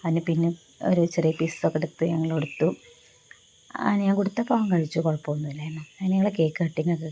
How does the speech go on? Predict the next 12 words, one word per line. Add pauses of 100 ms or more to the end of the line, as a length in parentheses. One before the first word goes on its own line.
കഴിഞ്ഞു. (640)
അവൾക്ക്
ഭയങ്കര
സന്തോഷമായിട്ടോ. (420)
അങ്ങനെ
അവൾ
ക-,
finally
കരഞ്ഞു,
കേക്ക്
കൊടുത്തു
കഴിഞ്ഞ്